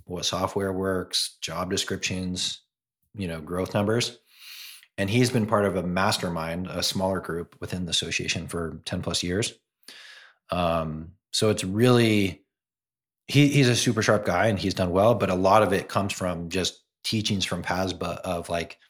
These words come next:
how do you train people? How do you bring in the right client? How do you get out of the way as the owner?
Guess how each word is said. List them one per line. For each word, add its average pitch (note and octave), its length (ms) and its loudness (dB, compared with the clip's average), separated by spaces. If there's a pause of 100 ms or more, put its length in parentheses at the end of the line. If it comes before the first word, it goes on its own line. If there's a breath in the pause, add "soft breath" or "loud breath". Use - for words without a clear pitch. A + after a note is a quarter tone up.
(640)
how - 160 -2
do F2+ 80 0
you F#2+ 240 2
train F#2 380 -2
people? F#2 340 -4
How F2+ 140 -2
do F2+ 60 -4
you F#2 80 -4
bring F2+ 200 -4
in F#2 80 -2
the F2+ 60 -2
right F2+ 200 0
client? F2+ 440 -6
How F#2+ 100 -2
do F#2+ 80 0
you F#2+ 120 -2
get F#2+ 320 -4
out F2 180 2
of F2 60 -6
the F#2 80 -2
way F2 280 -2
as E2+ 160 -4
the F2+ 140 -6
owner? G2 340 -6